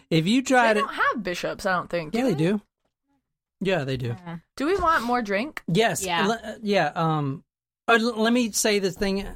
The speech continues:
Speaker 1: and then
Speaker 2: Say it.
Speaker 1: do you guys like the story?
Speaker 2: Yeah, I do.
Speaker 3: Yeah.
Speaker 2: Now that I know that they're
Speaker 1: Yeah,
Speaker 2: Amish.
Speaker 1: right? Now I
Speaker 3: Like,
Speaker 1: could,
Speaker 3: this is a
Speaker 1: now
Speaker 3: great
Speaker 1: I could really
Speaker 3: story.
Speaker 1: fucking go. Listen, if you guys like this story, go to Patreon, listen to it on Patreon, and the first one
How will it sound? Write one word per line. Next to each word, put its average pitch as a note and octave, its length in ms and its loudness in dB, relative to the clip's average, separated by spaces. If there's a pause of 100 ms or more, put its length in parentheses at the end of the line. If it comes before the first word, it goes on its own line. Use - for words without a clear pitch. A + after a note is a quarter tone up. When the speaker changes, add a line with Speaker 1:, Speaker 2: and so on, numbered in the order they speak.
(120)
Speaker 1:
and D#3+ 180 0
then D#3 120 0
Speaker 2:
Say F3 160 -2
it. D3 120 -10
Speaker 1:
do E3 80 -2
you G3+ 100 0
guys G#3 240 0
like F#3+ 160 -2
the F3+ 60 -6
story? G3+ 340 -4 (120)
Speaker 2:
Yeah, D4+ 160 2
I G3 60 0
do. - 40 0
Speaker 3:
Yeah. G#3 580 4
Speaker 2:
Now B3 180 6
that C4 120 2
I A#3 80 0
know A#3+ 320 2
that F#3+ 140 0
they're E3+ 80 4
Speaker 1:
Yeah, B3+ 560 4
Speaker 2:
Amish. D3 40 -4
Speaker 1:
right? A#3 300 4
Now A3 160 4
I B3 40 4
Speaker 3:
Like, A#3 100 0
Speaker 1:
could, F3 200 0
Speaker 3:
this B3+ 140 2
is - 60 0
a C4+ 100 2
Speaker 1:
now G#3+ 280 2
Speaker 3:
great - 80 4
Speaker 1:
I G3+ 40 2
could G#3 140 0
really F#3+ 260 2
Speaker 3:
story. G3 160 0
Speaker 1:
fucking E3 180 -2
go. D#3+ 260 0 (120)
Listen, G3 400 0 (480)
if F3+ 200 4
you A3+ 140 4
guys G#3+ 480 4 (440)
like F3 240 2
this F3+ 160 0
story, D#3 320 2
go F#3 140 4
to G#3+ 100 2
Patreon, A3 460 2
listen G3+ 180 2
to A#3+ 100 2
it A3 60 4
on G3 140 2
Patreon, F3+ 600 2 (140)
and G#3+ 320 2
the D#3+ 100 4
first G#3+ 380 0
one F3 500 2